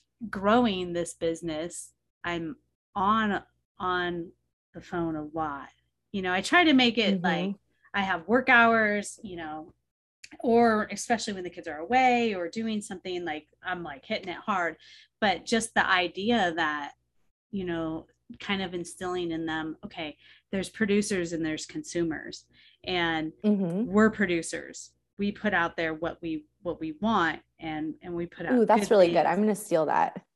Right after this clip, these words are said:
Speaker 1: <laughs>
Speaker 2: Yeah.
Speaker 1: Yeah, go for
Speaker 2: I
Speaker 1: it.
Speaker 2: like that.
Speaker 1: And, and well thought out, you know, I'm not just
Speaker 2: Yeah.
Speaker 1: on Instagram consuming and, and becoming, you
Speaker 2: Right.
Speaker 1: know, like, getting all these other thoughts, you know, like, maybe consuming a little for research,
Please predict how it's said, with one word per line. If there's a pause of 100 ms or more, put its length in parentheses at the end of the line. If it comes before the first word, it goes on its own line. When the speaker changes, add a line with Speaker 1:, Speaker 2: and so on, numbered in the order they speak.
Speaker 1:
<laughs> (320)
Speaker 2:
Yeah. (140)
Speaker 1:
Yeah,
go
for
Speaker 2:
I
Speaker 1:
it.
Speaker 2:
like
that.
Speaker 1:
And,
and
well
thought
out,
you
know, (340)
I'm
not
just
Speaker 2:
Yeah. (120)
Speaker 1:
on
Instagram
consuming (320)
and,
and
becoming,
you
Speaker 2:
Right.
Speaker 1:
know,
like,
getting
all
these
other (160)
thoughts,
you
know,
like,
maybe (440)
consuming
a
little
for
research,